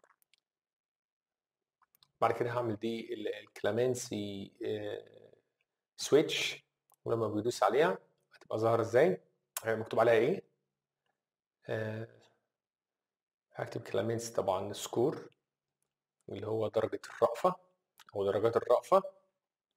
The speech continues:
وبعد كده عندي الجريد،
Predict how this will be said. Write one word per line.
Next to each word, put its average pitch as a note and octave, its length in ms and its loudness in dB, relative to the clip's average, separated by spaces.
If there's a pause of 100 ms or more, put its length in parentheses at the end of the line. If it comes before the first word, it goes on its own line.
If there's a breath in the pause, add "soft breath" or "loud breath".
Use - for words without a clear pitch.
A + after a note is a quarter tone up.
(920)
وبعد A#2 540 2
كده - 220 0
عندي A2+ 260 -2
الجريد، A#2+ 580 0